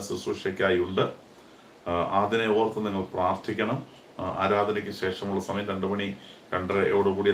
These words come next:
സമയത്ത് സ്നാന ശുശ്രൂഷ നടത്തുവാൻ ആഗ്രഹിക്കുന്നു. ടൗണിൽ തന്നെ അതിനുള്ള ക്രമീകരണങ്ങൾ നമ്മൾ ചെയ്തിട്ടുണ്ട്. ആ, അതിൽ സംബന്ധിക്കുവാൻ, ആ, ആഗ്രഹിക്കുന്നവരും അതിലേക്ക് കടന്നു വരണമെന്ന് ഞാൻ ഓർപ്പിക്കുകയാണ്. ആ,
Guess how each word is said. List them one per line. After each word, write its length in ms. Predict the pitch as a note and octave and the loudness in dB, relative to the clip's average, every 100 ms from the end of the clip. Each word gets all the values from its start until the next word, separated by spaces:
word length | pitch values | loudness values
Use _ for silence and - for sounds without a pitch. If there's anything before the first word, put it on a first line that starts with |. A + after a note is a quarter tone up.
| - | 2
സമയത്ത് 340 | G2 G2 G2 G#2 | -2 0 0 -4
സ്നാന 280 | - F2+ G2 | -2 0 0
ശുശ്രൂഷ 400 | G2 G2+ - F2+ | -2 -8 -10 -8
നടത്തുവാൻ 400 | F#2+ F2+ F#2+ F#2+ | -4 -4 -2 -2
ആഗ്രഹിക്കുന്നു. 760 | F#2 F#2 G2 G2 G2 A#2 F3 - - - - - - | -2 -2 -2 -2 -2 0 -2 -4 -18 -20 -20 -16 -2
ടൗണിൽ 380 | F2+ G2 G2+ G2 | 0 2 2 2
തന്നെ 140 | F#2+ | 2
അതിനുള്ള 200 | F#2 F#2 F#2 | 0 -2 -2
ക്രമീകരണങ്ങൾ 540 | F#2 G2 G2 F#2+ F#2+ F2+ | 0 0 0 -2 -4 -6
നമ്മൾ 220 | F#2 F2 - | -6 -6 -2
ചെയ്തിട്ടുണ്ട്. 540 | F#2 G#2+ G#2 G#2 C#3 - - - - - - - - E2+ | 2 2 2 2 0 0 -8 -20 -20 -20 -20 -18 -4 0
ആ, 40 | E2+ D#2+ D#2+ C#2+ - | 2 2 0 -4 -4
അതിൽ 200 | G2 G#2+ | 2 2
സംബന്ധിക്കുവാൻ, 840 | G#2 G#2 A2 A#2 A2 G2 G#2 G2+ G2 - E2+ E2+ | 2 0 0 0 0 2 4 4 2 -6 -6 -2
ആ, 20 | E2 D#2+ D#2 - G2 | 0 -2 -6 -2 -2
ആഗ്രഹിക്കുന്നവരും 1080 | G#2 G#2+ A#2 A2 G2 G#2 G2 F2 D#2+ - - - | 0 2 0 2 -2 -2 -2 -2 -4 -8 -16 -6
അതിലേക്ക് 320 | F2 F#2 - - | -2 -2 -4 -4
കടന്നു 260 | F#2+ G#2 G#2+ | -2 0 0
വരണമെന്ന് 340 | G2 G2+ G2 | 0 -2 -4
ഞാൻ 100 | F#2 F#2 | -4 -4
ഓർപ്പിക്കുകയാണ്. 640 | F#2 G#2 F#2+ G2 G2 B2+ - - - - - - | -4 -6 -2 0 0 -2 -10 -20 -20 -20 -20 -18
ആ, 60 | - | -2